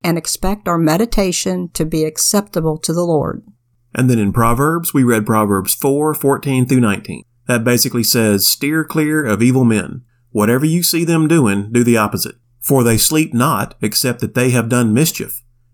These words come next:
Speaker 2: and their sleep is taken away unless they cause some to fall." He says they can't even sleep at night unless they've done something to hurt somebody. "The path of the just is as the shining light, but the way of the wicked is as darkness."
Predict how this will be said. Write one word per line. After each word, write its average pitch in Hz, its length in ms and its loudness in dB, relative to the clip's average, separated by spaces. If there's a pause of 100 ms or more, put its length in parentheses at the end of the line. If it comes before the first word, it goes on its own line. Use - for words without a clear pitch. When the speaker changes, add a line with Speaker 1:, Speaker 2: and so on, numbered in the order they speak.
(100)
Speaker 2:
and 107 180 2
their 104 100 2
sleep 165 360 0
is 104 120 -2
taken 117 300 0
away 113 500 0
unless 104 280 0
they 120 160 0
cause 113 320 0
some 107 280 0
to 107 100 -4
fall." 135 500 -6 (240)
He 113 100 -4
says 110 240 0
they 117 120 2
can't 131 260 -2
even 117 280 2
sleep 202 320 0
at - 80 -4
night 101 300 -2
unless 107 260 -2
they've 117 200 -2
done 113 220 0
something 110 400 0
to 101 80 0
hurt 160 200 -2
somebody. 90 500 -6 (600)
"The 107 80 -2
path 143 340 0
of 117 100 0
the 117 80 0
just 131 460 0
is 113 160 -2
as 117 220 0
the 107 60 -2
shining 104 380 0
light, 123 360 -2 (460)
but 110 140 -2
the 104 100 0
way 127 200 2
of 113 140 0
the 107 80 2
wicked 151 400 0
is 113 180 -2
as 107 220 0
darkness." - 600 -4